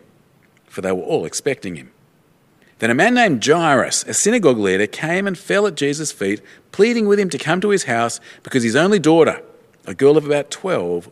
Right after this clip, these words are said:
was dying. Jesus heads off. Uh, while he's on his way, a woman comes to Jesus. Now, she's been suffering for a long time with a, with a bad illness, but, but she just touches Jesus and he heals her.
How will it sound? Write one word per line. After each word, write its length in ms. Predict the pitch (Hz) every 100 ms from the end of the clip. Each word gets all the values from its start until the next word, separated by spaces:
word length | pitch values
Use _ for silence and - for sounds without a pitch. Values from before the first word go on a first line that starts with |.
| -
was 160 | 95 -
dying. 440 | 87 101 87 71 _ _ _ _ _ _ _ _ _ _ _ _ _ _ _ _ _
Jesus 260 | - 85 76
heads 180 | 110 104
off. 560 | 214 - - - - -
Uh, 120 | 95
while 280 | - 139 160
he's 120 | 139
on 100 | 143
his 120 | 127
way, 440 | 107 101 98 120 170 - -
a 100 | 117
woman 400 | 143 226 208 170
comes 280 | 175 175 -
to 80 |
Jesus. 560 | 120 110 98 80 - - _ _ _ _ _ _ _ _ -
Now, 80 | -
she's 220 | 202 196
been 120 | 180
suffering 420 | - 165 - 143
for 100 | -
a 60 | 113
long 200 | 120 123
time 220 | 113 104
with 100 | 101
a, 80 | 92 _ -
with 100 | 98
a 40 |
bad 280 | 87 95 92
illness, 600 | 92 98 90 - - - _ _ _ -
but, 160 | 101
but 380 | - 120 - -
she 140 | - 104
just 200 | 131 - -
touches 400 | - 285 - 208
Jesus 600 | - 95 92 90 120 160 _ _ _ _
and 180 | 98 98
he 140 | 95 123
heals 360 | 123 131 113
her. 220 | 101 80